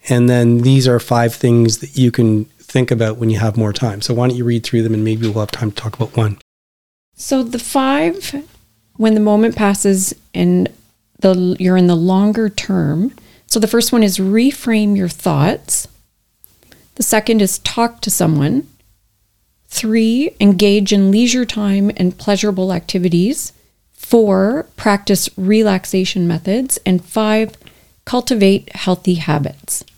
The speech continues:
Speaker 1: You can take those in a lot of different directions. So, for example,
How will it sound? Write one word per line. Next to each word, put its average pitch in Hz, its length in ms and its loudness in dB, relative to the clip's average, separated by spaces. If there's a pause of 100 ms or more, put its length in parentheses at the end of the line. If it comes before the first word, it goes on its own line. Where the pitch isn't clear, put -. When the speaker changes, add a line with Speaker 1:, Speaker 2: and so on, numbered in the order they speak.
(480)
Speaker 1:
You 139 140 4
can 143 120 6
take 147 240 2
those 127 220 2
in 117 80 2
a 113 60 2
lot 113 160 2
of 113 60 -2
different 120 280 0
directions. 113 460 0
So, 127 140 2
for - 160 0
example, 117 560 0